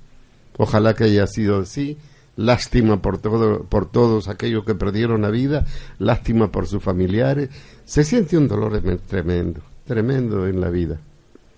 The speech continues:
Cuando uno pierde un familiar, es muy triste para cualquier persona. Aún así, el más indolente, aún así, el más indiferente siente. En fin, pero perder la vida así,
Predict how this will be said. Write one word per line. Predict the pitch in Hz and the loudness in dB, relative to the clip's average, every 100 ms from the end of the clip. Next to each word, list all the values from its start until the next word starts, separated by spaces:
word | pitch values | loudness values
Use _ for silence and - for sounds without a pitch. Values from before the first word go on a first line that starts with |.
| _ _ | _ _
Cuando | - 104 127 | -2 2 2
uno | 131 - | 2 0
pierde | 123 120 117 | -2 0 0
un | 104 | 0
familiar, | 101 95 95 113 120 104 - - - _ | 0 0 0 0 -2 -6 -12 -20 -20 _
es | - 98 | -4 0
muy | 110 110 | 2 2
triste | 98 117 110 - - | 0 0 0 -2 -8
para | 78 85 85 | -4 -4 -4
cualquier | 87 78 92 | -4 -4 -4
persona. | 80 82 - 85 80 78 - - - - - | -4 -6 -4 -6 -6 -8 -16 -20 -20 -20 -6
Aún | 82 117 151 135 | 2 6 6 4
así, | 117 - 135 135 135 - - | 2 -2 -2 -2 -4 -12 -2
el | 113 120 | 0 2
más | 190 - 147 | 2 2 4
indolente, | 131 110 110 135 139 135 123 113 92 - - - | 4 4 4 4 4 2 0 -2 -4 -10 -18 -2
aún | 101 147 156 | 6 8 8
así, | 131 - 147 | 6 4 4
el | 127 | 6
más | 139 208 190 - | 4 2 -2 0
indiferente | 147 127 120 110 110 120 131 101 98 - - | 2 2 2 0 2 4 2 0 -4 -6 -14
siente. | - 110 92 90 - - _ _ _ _ - - | -2 0 0 -2 -12 -20 _ _ _ _ -20 -6
En | 98 85 | -2 0
fin, | 113 110 - - - - - - - | 0 0 -6 -20 -20 -20 -20 -14 -2
pero | 101 92 | 0 2
perder | - 95 110 127 | 2 2 2 2
la | 101 | 2
vida | 98 117 101 | -2 -2 -4
así, | 80 - 127 | -8 -10 -10